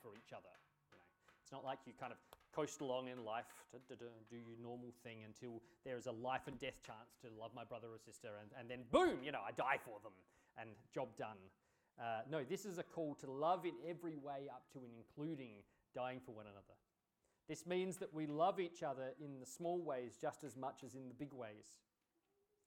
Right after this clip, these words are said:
caring enough to make contact with each other,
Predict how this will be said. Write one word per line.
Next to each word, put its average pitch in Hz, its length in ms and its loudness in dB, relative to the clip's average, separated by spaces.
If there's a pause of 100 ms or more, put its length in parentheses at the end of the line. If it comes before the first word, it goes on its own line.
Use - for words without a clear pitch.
(320)
caring 165 300 6
enough 143 360 -2
to 147 60 -10
make 139 200 -8 (320)
contact 139 560 -8
with 120 160 -10
each 113 220 -14
other, 98 200 -6